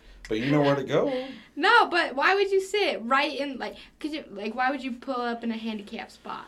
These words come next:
Speaker 2: You know what I'm saying?
Speaker 1: <coughs>
Speaker 2: Like, right in
Speaker 1: Well,
Speaker 2: front.
Speaker 1: the handicappers. I don't know.
Speaker 2: I don't know, man. But anyway, don't go to Target, there's pervs there. That's the lesson that we've learned today, folks.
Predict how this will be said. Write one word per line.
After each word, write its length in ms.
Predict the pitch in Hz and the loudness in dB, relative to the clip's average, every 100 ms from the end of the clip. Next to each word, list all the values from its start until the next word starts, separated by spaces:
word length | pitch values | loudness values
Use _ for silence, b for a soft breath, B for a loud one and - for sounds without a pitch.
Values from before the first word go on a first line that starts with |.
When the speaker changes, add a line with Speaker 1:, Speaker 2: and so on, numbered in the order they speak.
| - | -10
Speaker 2:
You 100 | 240 | -6
know 120 | 254 | -2
what 100 | 247 | 0
I'm 140 | 226 | 8
saying? 580 | 233 - 240 226 294 - - | 10 10 10 12 12 12 10
Speaker 1:
<coughs> 220 | - 240 | 8 8
Speaker 2:
Like, 80 | 226 | 10
right 200 | 240 262 | 10 10
in 100 | 185 | 8
Speaker 1:
Well, 100 | 147 | 4
Speaker 2:
front. 360 | 240 226 247 - | 6 8 8 6
Speaker 1:
the 60 | 139 | 4
handicappers. 680 | 147 156 - 110 90 85 85 | 4 4 4 2 0 -8 -10
I 20 | |
don't 180 | 120 123 | -8 -8
know. 240 | 101 131 143 143 | -8 -8 -10 -8
Speaker 2:
I 100 | 220 262 | -4 -2
don't 120 | 311 | 0
know, 120 | 339 | 0
man. 460 | 311 294 277 277 269 - _ _ _ _ - | 0 -2 -4 -6 -12 -18 _ _ _ _ -10
But 80 | 233 | -4
anyway, 540 | 269 269 214 196 196 - - - - - - - | -2 -2 -2 -2 -4 -8 -16 -20 -16 -10 -10 -6
don't 120 | 226 240 | -6 -4
go 100 | 240 | -6
to 80 | |
Target, 480 | 233 - 220 208 196 | -8 -6 -6 -6 -8
there's 100 | 196 - | -10 -12
pervs 380 | 208 196 208 - | -12 -10 -12 -14
there. 260 | - - 233 - - - - - - - - - _ _ _ _ _ - _ _ _ _ _ | -14 -16 -18 -20 -20 -18 -18 -18 -20 -20 -20 -20 _ _ _ _ _ -20 _ _ _ _ _
That's 280 | 226 214 214 | -10 -8 -8
the 80 | 220 | -10
lesson 340 | 208 214 - | -8 -10 -10
that 180 | 208 196 | -10 -8
we've 240 | 196 196 202 | -8 -10 -8
learned 320 | 196 202 202 | -8 -8 -10
today, 380 | 202 196 196 190 | -10 -6 -6 -8
folks. 560 | 208 220 220 - - | -8 -8 -8 -16 -10